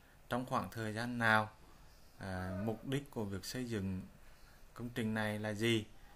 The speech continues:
Thì chúng ta cùng nhau tìm hiểu nội dung bài học hôm nay. Bài năm, Trung Quốc thời phong kiến. Nội dung chính của bài học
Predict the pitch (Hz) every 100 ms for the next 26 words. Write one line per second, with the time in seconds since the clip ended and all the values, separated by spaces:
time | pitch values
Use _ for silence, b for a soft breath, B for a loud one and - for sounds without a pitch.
0 | B - 107 95 90 107 117 120 104 107
1 | 117 117 107 104 98 - - 101 98 95
2 | 110 117 113 104 92 - 113 113 113 110
3 | - - - - - - - 104 101 107
4 | 117 120 - - 113 113 123 120 - 110
5 | 98 110 117 113 98 101 - - - -
6 | - - - - - - B B B B
7 | B B B - 113 113 131 151 107 101
8 | 110 107 113 117 110 101